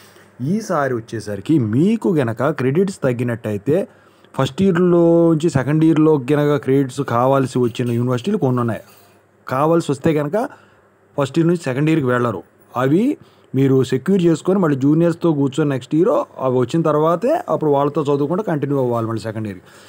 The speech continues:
సెకండ్ ఇయర్ నుంచి థర్డ్ ఇయర్కి వెళ్ళాలన్నా, థర్డ్ ఇయర్ నుంచి ఫోర్త్ ఇయర్కి వెళ్ళాలన్నా కూడా ఈ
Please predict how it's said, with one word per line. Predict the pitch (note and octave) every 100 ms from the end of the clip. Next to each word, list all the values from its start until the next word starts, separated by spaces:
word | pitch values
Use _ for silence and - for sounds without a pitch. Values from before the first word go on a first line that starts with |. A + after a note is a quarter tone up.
| - -
సెకండ్ | C#3+ F#3 F#3+
ఇయర్ | F#3+
నుంచి | E3 B2+
థర్డ్ | C3+ D#3+
ఇయర్కి | D3 C#3+
వెళ్ళాలన్నా, | C#3 C3+ C3 B2+ A#2+
థర్డ్ | C3+ D#3+
ఇయర్ | E3
నుంచి | E3 C3
ఫోర్త్ | B2 C#3 D#3+
ఇయర్కి | D3 C3+
వెళ్ళాలన్నా | C3 B2+ B2 B2 A#2 A2+
కూడా | E3 D#4 - - _
ఈ | B2+